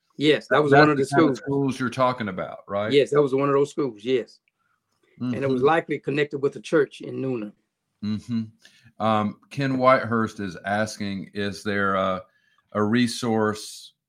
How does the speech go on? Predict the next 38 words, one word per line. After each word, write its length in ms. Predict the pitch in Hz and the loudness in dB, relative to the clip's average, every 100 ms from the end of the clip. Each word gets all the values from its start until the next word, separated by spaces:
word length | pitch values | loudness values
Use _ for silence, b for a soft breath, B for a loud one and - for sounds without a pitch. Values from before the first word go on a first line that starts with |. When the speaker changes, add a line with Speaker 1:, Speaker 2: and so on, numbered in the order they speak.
| 110 | -6
Speaker 2:
maybe 240 | 107 107 | -4 -2
with 160 | 107 101 | -2 -4
the 80 | |
presbytery 580 | 101 127 120 113 117 110 | -4 -4 -4 -4 -4 -2
or 80 | 95 | -2
somewhere 540 | 92 131 131 117 101 | -6 -8 -6 -2 -2
about 320 | 98 98 87 - | -2 0 -2 -4
the 80 | |
chartering 720 | 95 - 120 117 110 104 101 | -12 -4 2 2 2 0 -2
of 100 | 95 | -6
Trinity 760 | - - 120 113 95 95 90 - _ _ _ _ - | -8 -6 -4 -2 -4 -4 -6 -10 _ _ _ _ -12
Decatur, 840 | 95 - 113 117 98 90 98 107 _ _ _ _ | -10 -4 -2 0 -2 -4 -4 -10 _ _ _ _
um, 480 | 98 98 95 95 92 | -6 -2 -2 -4 -6
and, 360 | - 95 98 95 - - | -8 -8 -6 -8 -10 -8
uh, 280 | 90 92 85 - _ - | -6 -6 -8 -16 _ -4
under 300 | 113 117 110 | -2 0 -2
your, 280 | 98 95 - 101 | -2 -4 -6 -4
I 80 | |
guess 260 | 101 110 107 | -2 -2 -4
your 120 | 101 | -6
father 360 | 98 110 139 110 | -2 0 0 -2
in 40 | |
nineteen 320 | 104 104 107 104 | -2 -2 -4 -8
forty-one? 840 | 107 104 104 113 135 101 92 90 - _ _ | -6 -6 -4 -2 -4 -4 -6 -10 -16 _ _
Speaker 1:
Yeah, 380 | 143 156 170 151 | 4 6 8 6
the, 220 | 139 156 160 | 6 4 6
the, 140 | 151 | 4
the, 280 | 151 151 156 151 | 6 4 2 2
uh, 120 | 135 | 0
the 220 | 156 156 190 | 2 4 4
information 560 | 226 202 208 202 165 | 6 6 6 4 0
for 120 | 151 151 | -6 -2
that, 340 | 180 175 160 _ _ _ _ | 0 0 -2 _ _ _ _
and 140 | - 135 | -8 2
this 220 | 190 214 | 2 2
is 160 | 143 131 | -8 -6
another 380 | 135 156 151 | 0 0 0
thing, 460 | 147 180 165 151 139 | -4 -4 -2 -2 -6